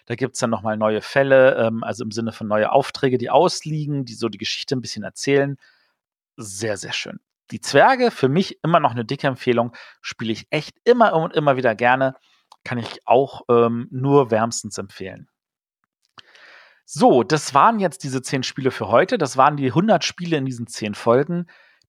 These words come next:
Die Zwerge waren das letzte. Ähm, es wurde gefragt, ob ich noch mal eine komplette Liste online stellen könnte. Das werden wir wahrscheinlich in so einem kleinen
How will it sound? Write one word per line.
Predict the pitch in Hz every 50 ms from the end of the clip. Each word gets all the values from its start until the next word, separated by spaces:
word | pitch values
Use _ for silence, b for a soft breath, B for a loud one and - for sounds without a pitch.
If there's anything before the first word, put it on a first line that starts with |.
| -
Die | - 135 131 127 120
Zwerge | - - - - - 101 110 117 143 180 208 196 180 165 139
waren | 135 131 120
das | 113 107 107
letzte. | 135 175 190 - - - 220 214 202 190 -
Ähm, | 143 139 135 135 135 143 - _ _ - 143 123 113 117 117 120 - _ _ _ _ -
es | - - - - -
wurde | 139 156 196 185
gefragt, | - - - - 135 160 - -
ob | 151 - -
ich | 123 -
noch | - 131
mal | 110 123
eine | 120 117
komplette | 113 - 127 120 - - 147 135 131
Liste | 123 123 - - - -
online | 135 143 180 185 185 180
stellen | - - - 180 170 165
könnte. | - - 160 147 151
Das | 135 113 -
werden | - 120 123 127
wir | 123
wahrscheinlich | 120 117 - - 123 113 107
in | 117 110
so | 117
einem | 107 107 104 104
kleinen | - 110 104 104 107 107